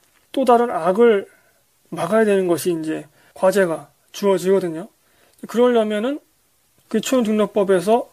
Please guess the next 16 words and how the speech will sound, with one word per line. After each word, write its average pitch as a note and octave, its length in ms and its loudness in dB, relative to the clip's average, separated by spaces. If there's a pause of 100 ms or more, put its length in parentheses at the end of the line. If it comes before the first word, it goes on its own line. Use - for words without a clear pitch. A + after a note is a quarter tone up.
(180)
벗어나 G#3 340 0
있어야 F3+ 180 -4
되고, D#3+ 360 -12 (540)
그렇기 G#3 220 -2
때문에 G3+ 440 -2
관객은 F#3+ 540 0 (100)
"야, F#3 180 0 (360)
악을 G#3 360 -2
막으려면 A3 760 0
초인등록법 G#3+ 680 -2 (400)
반대해야 A3 460 4
된대." F3 440 -2
<laughs> - 720 -16
이렇게 G#3+ 440 0 (460)
심정적으로 G#3 680 0
또 D3+ 200 -8